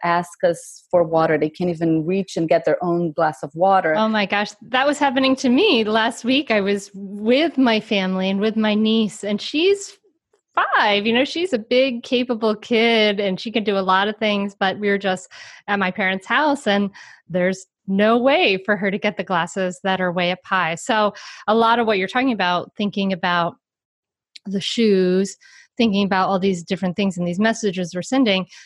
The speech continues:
Speaker 2: the environment can help you, just like you said, like, avoid a lot of these struggles. So if we have, and this kind of goes back to, to sort of these choices, like, I'm,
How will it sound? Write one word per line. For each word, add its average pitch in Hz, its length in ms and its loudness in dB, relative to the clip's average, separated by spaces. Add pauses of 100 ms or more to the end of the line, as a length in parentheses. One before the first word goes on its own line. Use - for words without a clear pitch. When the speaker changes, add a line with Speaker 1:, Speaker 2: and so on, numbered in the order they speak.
(180)
Speaker 2:
the 196 160 0
environment 196 800 0
can 190 600 0
help 185 400 -2 (380)
you, 196 340 -6
just 214 240 -2
like 190 160 -4
you 175 40 -10
said, 220 280 -2
like, 180 180 -2
avoid 202 640 0
a 196 100 2
lot 185 220 2
of 170 100 -10
these 190 160 -4
struggles. 196 320 -4
So 190 220 -2
if 208 240 -4
we 202 160 0
have, 180 420 0 (640)
and 240 220 4
this 440 300 0
kind 285 180 2
of 214 420 -2
goes 220 200 2
back 196 260 -2
to, 196 140 -2 (480)
to 196 200 -10
sort 208 220 0
of 170 80 -2
these 175 240 -4
choices, 240 500 -4
like, 175 220 0 (800)
I'm, 240 180 0